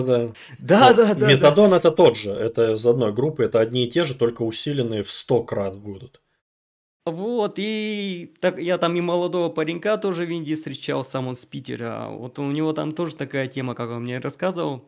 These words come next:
Speaker 2: я, наверное, повторюсь. Но, тем не менее, он говорил: "Я человек умный, то есть у меня отходников никогда не бывает. То есть я беру, проснулся, лирику скушал, опа, мне хорошо.
Speaker 1: Блин,
Speaker 2: А перед
Speaker 1: красава.
Speaker 2: сном я кс-,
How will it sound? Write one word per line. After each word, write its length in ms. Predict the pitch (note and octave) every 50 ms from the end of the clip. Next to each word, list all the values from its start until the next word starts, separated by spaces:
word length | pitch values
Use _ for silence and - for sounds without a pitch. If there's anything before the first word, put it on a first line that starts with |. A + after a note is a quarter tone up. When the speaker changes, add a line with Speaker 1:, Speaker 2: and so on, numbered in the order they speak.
| _ _
Speaker 2:
я, 260 | _ A#2+ A2+ A#2+ B2+ B2
наверное, 280 | B2 A#2+ B2 B2 A#2
повторюсь. 500 | A2+ B2 - _ C3+ C#3 D#3 F#3+ - - _ - - - - - - _ _ _ _ _ _
Но, 100 | E3 F#3
тем 160 | F#3 F#3+ F3+ F3+
не 60 | F3
менее, 260 | F3+ F3 E3+ D#3+ D#3
он 100 | D#3 D3+
говорил: 560 | C#3 D#3 D#3+ E3 E3 D#3+ D#3+ D3 C3+ - - - _
"Я 340 | - D3+ G#3 A#3+ C4 C4 - - -
человек 520 | - - D#3 D3+ D3+ D3+ D#3+ F3 F3 F3
умный, 340 | E3 D#3 D3 C3 A#2 G#2+ - _ _ _ _ _ _ _ _ -
то 40 | -
есть 140 | B2 - -
у 60 | B2+
меня 280 | A#2+ B2+ C3+ D#3+ F#3 G3
отходников 560 | F3+ - - C#3+ B2+ C3 A#2+ - E3 E3 -
никогда 360 | C#3 A#2 - A#2+ A2+ A#2+ C3
не 100 | C3+ B2+
бывает. 500 | A#2 A2+ A#2+ A2+ A2+ A2+ A2 G2+ - - _ _ _ _ _ _ _
То 80 | - C#3
есть 140 | C3+ -
я 200 | - F#3 G#3+ A#3
беру, 440 | A3+ G3 A#3 A#3 A3 A#3 B3+ B3 A#3+ - _ _ _ _
проснулся, 680 | - G3+ A3 G#3+ G3+ - - A3 A#3 A#3 G3 - - G3+
лирику 480 | F#3 F3+ G3+ A3+ G3+ A3 G#3 - G#3+
скушал, 560 | G3 - - A#3+ B3+ A#3+ - - A3+ F#3+ - _
опа, 300 | A#3 A#3 - - - C3+
мне 180 | C3+ D3+ F3
хорошо. 720 | F3+ - - C#3 C3 A#2+ B2 A#2+ - - C#3+ D3 D3 B2+ - _ - - - -
Speaker 1:
Блин, 100 | - -
Speaker 2:
А 40 | -
перед 200 | - - A3+ G#3+
Speaker 1:
красава. 220 | A3+ G3 G3+ A3 A3
Speaker 2:
сном 320 | A#3 C4 C4+ C4 A#3 G#3+ -
я 200 | - E3 G3 G#3+
кс-, 200 | G#3 - -